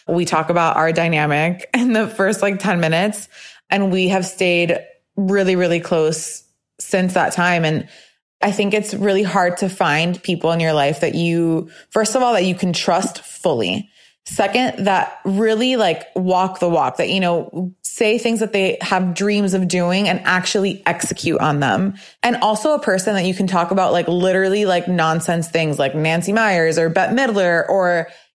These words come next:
plays or whatever, Lindsay Lohan, anything that's, like, you know, surface level, but also can go really, really deep and talk about why we have these deep rooted patterns or, like, why certain things are certain ways and have a really deep emotional conversation. He's one of those friends that, like, our range is so freaking wide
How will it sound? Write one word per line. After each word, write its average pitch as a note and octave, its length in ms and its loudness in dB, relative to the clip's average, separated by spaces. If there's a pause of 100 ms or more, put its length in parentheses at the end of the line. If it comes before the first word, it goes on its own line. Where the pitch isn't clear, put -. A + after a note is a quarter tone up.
(120)
plays C4 540 2
or G3 160 2
whatever, B3 560 2
Lindsay C4 400 0
Lohan, A#3+ 380 0
anything C#4 360 0
that's, B3+ 200 0
like, G3+ 200 0
you G#3+ 80 0
know, F3 440 0
surface A#3+ 480 -2
level, C4 240 2
but A3+ 180 0
also F#3 340 0
can A3+ 200 -2
go G3 160 0
really, F#3+ 440 0
really F3+ 340 0
deep E3+ 460 -2
and F3+ 140 -2
talk D#3+ 240 0
about E3+ 300 0
why E3 240 2
we F3 120 0
have E3 200 0
these E3 240 -2
deep D#3+ 260 -6
rooted A3+ 260 0
patterns G#3 600 0
or, E3+ 100 2
like, D#3+ 200 0
why F3 640 2 (240)
certain G#3 360 0
things G#3 220 0
are G#3 80 2
certain G3 320 0
ways G3 220 0
and F3+ 100 2
have F3 200 2
a F3+ 60 2
really F3+ 300 2
deep F3 220 -2
emotional E3 560 0
conversation. D#3+ 720 0
He's F#3+ 280 -2
one F3+ 140 2
of E3+ 80 0
those D#3+ 220 0
friends - 380 -4
that, F3 180 0
like, E3+ 320 0
our F#3 200 2
range F3 600 0
is A#3+ 320 0
so G#3+ 180 2
freaking A3+ 440 -2
wide F3+ 520 2